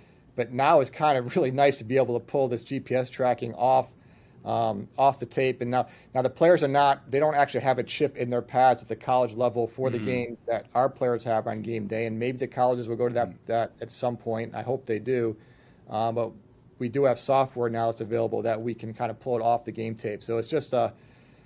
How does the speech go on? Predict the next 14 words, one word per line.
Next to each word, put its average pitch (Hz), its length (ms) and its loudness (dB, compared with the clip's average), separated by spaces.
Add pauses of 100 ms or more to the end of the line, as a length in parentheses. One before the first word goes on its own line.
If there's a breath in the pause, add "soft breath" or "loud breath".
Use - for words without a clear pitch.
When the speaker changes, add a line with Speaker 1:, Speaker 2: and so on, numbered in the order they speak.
(140 soft breath)
Speaker 1:
you 143 60 -2
know, 135 40 2
we 170 120 6
have 139 120 4
so - 260 0
much 156 220 0
information 135 560 -2
we 127 100 -2
use. 143 440 -2
We 127 80 -2
have 123 120 -2
too 165 160 -6
much 151 220 -4
information, 147 640 -6